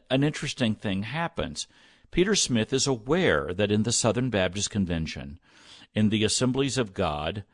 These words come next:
and in a lot of other groups that the public thinks of as white churches, even though they're, they're quite racially complex, especially the Assemblies of God,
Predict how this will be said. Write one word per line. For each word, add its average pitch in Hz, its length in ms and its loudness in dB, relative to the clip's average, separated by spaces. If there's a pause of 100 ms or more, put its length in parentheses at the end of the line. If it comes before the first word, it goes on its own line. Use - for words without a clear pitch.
(300)
and 107 160 2
in 107 100 2
a 104 60 2
lot 113 240 2
of 107 100 -2
other 110 160 0
groups 92 380 -4
that 95 160 -10
the 95 80 -6
public 135 540 -2
thinks - 340 -2
of 90 160 0
as 73 260 -6
white 82 480 -4 (100)
churches, - 680 -8 (360)
even 98 280 -2
though 87 300 -2 (640)
they're, 92 240 -2
they're - 160 -6
quite 113 320 0
racially 95 520 -4
complex, - 580 -4
especially 123 460 -4
the 76 120 -8
Assemblies 78 480 -6
of 76 140 -18
God, 98 400 -6